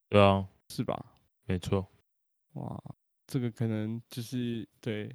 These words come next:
Speaker 2: 之后要再找时间回去追一下了。
Speaker 1: 对，你可以把这个三个系-，三个就是翻滚吧系列全部看完了，一个男孩，一个，一个阿信，然后一个是男人。
Speaker 2: 啊，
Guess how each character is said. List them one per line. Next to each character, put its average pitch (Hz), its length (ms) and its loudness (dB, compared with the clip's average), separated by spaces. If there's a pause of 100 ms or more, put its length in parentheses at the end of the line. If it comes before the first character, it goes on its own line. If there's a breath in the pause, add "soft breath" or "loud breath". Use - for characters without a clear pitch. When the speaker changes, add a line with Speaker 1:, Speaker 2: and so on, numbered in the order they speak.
(160)
Speaker 2:
之 139 120 0
后 127 100 6
要 127 80 4
再 135 160 4
找 110 160 4
时 107 80 0
间 113 160 4
回 110 100 6
去 113 120 6
追 107 240 4
一 110 80 0
下 110 140 -2
了。 - 180 -10 (240)
Speaker 1:
对， 95 260 4 (140)
你 110 100 4
可 107 80 12
以 156 60 12
把 117 160 12
这 135 80 12
个 123 260 12
三 135 400 8
个 120 100 10
系-， 113 400 6
三 139 280 6
个 104 300 6
就 - 140 4
是 135 160 10
翻 131 220 12
滚 110 300 6 (100)
吧 92 240 4
系 117 260 4
列 107 160 8
全 104 140 4
部 98 80 4
看 104 180 2
完 90 140 0
了， 90 100 -2
一 104 60 -2
个 113 60 4
男 98 260 8
孩， 92 240 6
一 98 60 8
个， 95 360 8 (580)
一 120 60 2
个 107 140 10
阿 98 140 12
信， 98 360 4
然 101 120 6
后 101 80 10
一 - 20 6
个 98 160 8
是 101 380 6
男 92 280 4
人。 87 220 2 (1080)
Speaker 2:
啊， 208 160 6